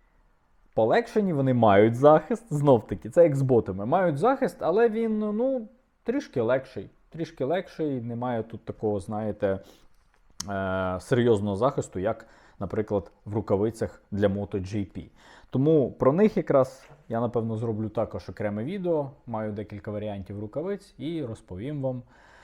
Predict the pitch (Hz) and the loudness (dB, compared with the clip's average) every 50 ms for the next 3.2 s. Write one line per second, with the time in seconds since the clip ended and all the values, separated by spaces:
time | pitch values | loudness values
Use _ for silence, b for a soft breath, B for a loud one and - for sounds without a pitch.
0 | b b b b 135 170 165 196 285 311 302 311 - 247 202 151 123 110 123 156 | b b b b 8 8 8 10 8 8 8 6 4 2 0 0 -2 0 4 4
1 | 208 233 226 175 - - 143 139 160 190 214 214 202 190 175 160 151 135 131 156 | 4 4 4 2 0 -2 0 2 4 4 4 4 2 0 0 0 0 0 0 0
2 | 165 156 151 135 - 117 113 110 110 120 131 131 127 127 120 120 117 120 117 117 | -2 -2 -4 -4 -4 -4 -2 -2 0 0 0 0 -2 -4 -6 -4 -4 -4 -4 -4
3 | 117 113 107 101 | -4 -4 -4 -6